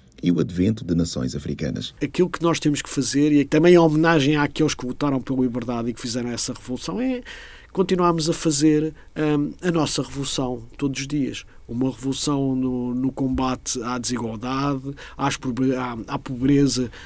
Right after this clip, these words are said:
Speaker 2: eh, que persiste, que persiste no mundo. Essa é a mensagem de Abril, que nós temos a obrigação de ser portadores e continuar, hum,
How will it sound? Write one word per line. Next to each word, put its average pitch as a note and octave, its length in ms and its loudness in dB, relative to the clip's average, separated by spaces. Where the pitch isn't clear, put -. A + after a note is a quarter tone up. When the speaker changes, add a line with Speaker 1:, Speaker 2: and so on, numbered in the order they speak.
Speaker 2:
eh, C4 260 0
que - 120 0
persiste, - 800 2
que - 120 -4
persiste - 480 0
no A#2 320 -2
mundo. D#3 480 4
Essa E3 340 8
é D#3 40 8
a D3+ 40 6
mensagem C3+ 840 2
de B2 120 0
Abril, D3 360 4
que D3+ 140 -6
nós D3+ 160 0
temos C#3 240 0
a D3 40 2
obrigação C#3 460 0
de C3+ 80 -4
ser D3 140 0
portadores C#3+ 600 -2
e C#3 400 12
continuar, B2+ 600 0
hum, C3+ 1080 0